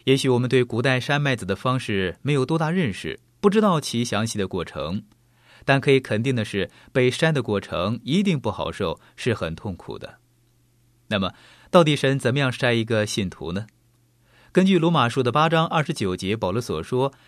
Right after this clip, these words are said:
神对我们每一个人都是有计划和期望的。他早已经预定我们要效法主耶稣基督的模样，因为神要我们像他的儿子耶稣。我们怎么能够像主呢？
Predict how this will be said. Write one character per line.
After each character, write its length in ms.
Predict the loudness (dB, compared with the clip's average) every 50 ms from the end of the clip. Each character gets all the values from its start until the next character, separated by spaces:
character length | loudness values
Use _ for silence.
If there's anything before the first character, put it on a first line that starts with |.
| _ _ -6
神 200 | 0 2 4 4
对 140 | 4 4
我 100 | 2 2
们 160 | 2 2 0 0
每 280 | 0 2 2 2 2 2
一 20 |
个 140 | 2 2 2
人 260 | 2 2 0 0 0
都 140 | 0 0 0
是 140 | 0 0 0
有 180 | 0 -2 -2
计 300 | -4 -2 0 2 2 2
划 260 | 0 0 -2 -2 -2
和 160 | -2 -4 -8 -8
期 200 | -8 -8 -8 -6
望 200 | -6 -6 -8 -10
的。 160 | -12 -14 -14 _ _ _ _ _ _ _ _ _ _ 0
他 180 | 2 4 4
早 180 | 4 4 4 4
已 80 | 4
经 160 | 2 2 -2 0
预 200 | 2 2 2 2
定 140 | 0 0 0
我 80 | 0
们 360 | 0 0 0 0 0 0 -2 -4 _ _ _ -2
要 240 | 0 2 2 2
效 260 | 0 0 2 2 2 2
法 220 | 0 -2 -4 -4
主 180 | -4 -4 -2 -2
耶 100 | -2 -2
稣 200 | -2 -2 -4 -4
基 240 | -2 -2 -4 -4
督 160 | -4 -4 -4 -6
的 80 | -6
模 220 | -6 -8 -10 -8 -8
样， 200 | -8 -8 -8 -12 -18 _ _ _ _ _ _ _ _ _ -18 -8 -2
因 120 | 0 2
为 100 | 2 2
神 140 | 2 2 0
要 140 | 2 2 2
我 100 | 2 0
们 300 | 0 0 0 0 0 -2
像 400 | -2 -2 2 2 2 2 0 -2
他 220 | -4 -2 -2 -2
的 100 | 0 -2
儿 120 | -4 -4 -6
子 140 | -6 -8 -8
耶 160 | -6 -6 -6
稣。 240 | -6 -6 -8 -8 -8 -10 _ _ _ _ _ _ _ _ _ _ _ _ _ _ _ _ _ _ _ _
我 100 | -2 2
们 240 | 2 4 4 2 2
怎 120 | 0 0 2
么 100 | 2 2
能 120 | 0 2
够 220 | 2 2 2 2
像 280 | 0 0 -2 -2 -2 -4 -6
主 220 | -8 -10 -8 -6 -6
呢？ 160 | -6 -6